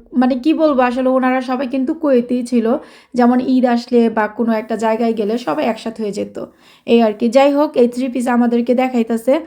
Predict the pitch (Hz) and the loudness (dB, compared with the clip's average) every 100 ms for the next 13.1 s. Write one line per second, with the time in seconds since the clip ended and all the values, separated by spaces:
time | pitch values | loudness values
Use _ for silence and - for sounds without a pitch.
0 | - _ _ - 240 247 247 262 247 226 | -12 _ _ -4 -2 0 0 0 2 2
1 | 220 226 247 254 240 220 220 214 240 247 | 0 -2 -2 0 -2 -2 -4 -6 -4 -2
2 | 254 214 214 208 208 208 208 233 233 220 | -2 -2 -4 -4 -4 -4 -4 -2 0 -2
3 | 208 226 208 226 233 214 196 202 208 208 | -2 -2 -2 0 0 0 -2 -4 -6 -6
4 | 233 240 208 214 208 214 226 311 - - | -2 -2 -2 -4 -4 -2 -2 -4 -12 -20
5 | - 220 254 262 269 285 269 294 269 247 | -2 2 2 2 2 2 2 2 -2 -2
6 | 254 240 240 247 226 226 226 240 262 208 | -2 -2 -2 -2 0 0 0 2 0 0
7 | 226 233 220 220 202 226 254 - - _ | 0 0 -2 -4 0 0 0 -8 -20 _
8 | - 277 277 285 247 240 262 277 277 233 | 0 0 2 0 -2 -4 -2 0 0 0
9 | 226 - 190 190 185 180 202 247 _ 247 | -2 -2 -4 -6 -4 -4 -4 -10 _ -2
10 | 240 240 202 190 202 - _ _ - 240 | 0 0 -2 -4 -6 -12 _ _ 0 2
11 | 254 247 233 262 294 277 247 247 247 240 | 2 2 2 0 0 -2 0 0 2 0
12 | 226 254 269 254 247 254 269 247 247 240 | 0 0 0 0 0 2 0 0 -4 -2
13 | 233 | -4